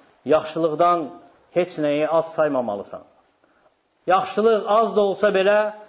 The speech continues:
xeyr az da olsa belə onu etməyə çalışmalısan. Çünki elə əməllər var ki, insanların gözündə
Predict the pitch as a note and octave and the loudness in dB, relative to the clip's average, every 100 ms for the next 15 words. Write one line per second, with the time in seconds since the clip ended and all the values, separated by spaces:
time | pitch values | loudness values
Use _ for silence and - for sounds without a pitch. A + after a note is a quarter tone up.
0 | - _ - - A3 G#3+ G3+ G3+ F3+ F3+ | -20 _ -10 0 4 4 2 0 -2 -4
1 | F3+ F3+ F#3+ F3+ F3+ F#3 - - - - | -4 0 2 2 2 0 -2 -16 -20 -20
2 | _ D3 D3 D#3+ C#3+ - C3+ C#3+ B2+ G#2+ | _ -6 -2 -2 -4 -4 -6 -4 -4 -4
3 | - G2 F#2 F2 D2 _ _ _ _ E3 | -8 -10 -10 -14 -18 _ _ _ _ -6
4 | D#3+ E3+ E3 E3+ F3+ E3+ D#3+ E3+ F3 E3+ | -4 -2 -2 0 0 0 0 0 2 2
5 | D#3+ D#3 F3 F#3 F#3+ F#3+ - _ - F#3+ | -2 -2 -2 0 0 -6 -20 _ -6 -4
6 | F#3+ G3+ G3+ G#3 A3 G#3+ G#3 G3 G3 G#3+ | 0 2 2 2 0 0 0 -2 0 2